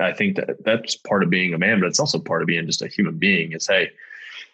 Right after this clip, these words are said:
we're not gonna agree on things, but we can move past, and maybe we can find some type of middle ground between us and, and make something work. And,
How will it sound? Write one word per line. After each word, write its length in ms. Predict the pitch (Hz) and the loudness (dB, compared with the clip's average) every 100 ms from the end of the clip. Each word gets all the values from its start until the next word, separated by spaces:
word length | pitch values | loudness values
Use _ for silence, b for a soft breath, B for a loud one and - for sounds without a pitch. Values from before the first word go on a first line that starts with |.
| B B B - | B B B 2
we're 80 | |
not 140 | 175 147 | 4 4
gonna 140 | 143 | 4
agree 180 | 214 180 | 4 4
on 120 | 127 | 2
things, 220 | 156 180 | 2 0
but 80 | - | 2
we 100 | 147 | 0
can 140 | 156 135 | 2 2
move 180 | 131 | 2
past, 360 | - 127 170 - | 0 0 0 2
and 100 | 113 | 2
maybe 180 | 127 143 | 4 4
we 140 | 135 | 2
can 420 | 135 120 107 104 _ - | 0 0 0 -2 _ -4
find 240 | 127 120 | 0 2
some 300 | 107 117 123 | 2 2 0
type 300 | 120 113 117 | 0 0 0
of 160 | 104 101 | -2 4
middle 320 | 107 120 117 | 4 6 4
ground 340 | 117 113 110 104 | 2 2 4 2
between 420 | 101 - 123 139 | 2 0 0 2
us 260 | 160 - | 2 0
and, 280 | 95 92 - | 2 2 2
and 160 | 95 95 | 2 4
make 220 | 101 98 | 4 4
something 420 | 110 104 92 87 | 2 0 -2 0
work. 320 | 95 120 - - | 2 2 0 -2
And, 320 | 92 98 | 0 2